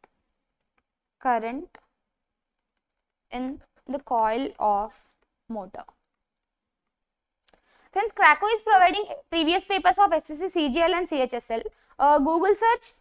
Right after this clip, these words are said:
Krakow previous papers of S S C, C G L and C H S L so that you can download these papers for your better reference and better practice.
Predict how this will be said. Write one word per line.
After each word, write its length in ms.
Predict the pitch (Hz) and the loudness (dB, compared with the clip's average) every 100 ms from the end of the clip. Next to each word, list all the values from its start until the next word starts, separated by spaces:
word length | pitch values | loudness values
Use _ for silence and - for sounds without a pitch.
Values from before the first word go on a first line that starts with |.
| _ 330 | _ 6
Krakow 380 | 302 302 381 403 | 6 6 -2 0
previous 360 | 349 320 370 | 0 0 -2
papers 360 | - 359 349 381 | -4 -2 0 2
of 160 | 359 320 | 0 0
S 160 | 294 | -6
S 100 | 285 | -8
C, 80 | 349 | -6
C 220 | 330 302 | -2 -2
G 100 | 254 | 0
L 80 | 311 | 0
and 120 | 330 | -2
C 100 | 320 | -4
H 120 | 277 269 | -4 -4
S 180 | 233 | -6
L 160 | 254 302 | -6 -4
so 120 | 349 339 | -2 -2
that 160 | 349 | -2
you 80 | 359 | -2
can 220 | 359 339 | -2 2
download 460 | 277 269 302 339 302 | 2 2 2 0 0
these 140 | 370 | -4
papers 380 | - 302 330 339 | -4 -4 -4 -4
for 140 | 339 | -2
your 140 | 311 302 | 0 0
better 280 | 269 262 320 | -2 -2 -2
reference 480 | 311 294 311 311 - | -4 -4 -4 -4 -4
and 160 | 294 311 | -4 -2
better 200 | 262 285 | -2 -4
practice. 680 | 277 - _ 185 147 - | -4 -6 _ -20 -18 -20